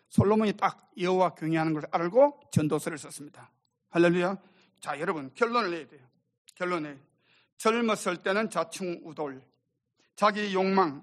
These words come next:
자기 중심으로 살 수밖에 없습니다. 그런데 나이가 늙어서는 하나님이 주신 사명을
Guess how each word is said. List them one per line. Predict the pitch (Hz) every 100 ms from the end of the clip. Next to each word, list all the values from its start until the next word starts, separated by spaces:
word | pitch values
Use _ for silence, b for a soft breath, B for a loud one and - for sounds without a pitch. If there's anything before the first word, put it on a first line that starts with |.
| - _ -
자기 | 190 185 170 180 170 165 - -
중심으로 | 165 156 180 170 160
살 | 151
수밖에 | 147 151 156 160
없습니다. | 151 151 151 - - _ _ _
그런데 | 175 175
나이가 | 170 202 233 214 196
늙어서는 | 214 262 196 208 254 180 143 _ b b b
하나님이 | - 320 320 311 285 269 254 247
주신 | 208 226 233 214
사명을 | - - 190 190 196 208 277 320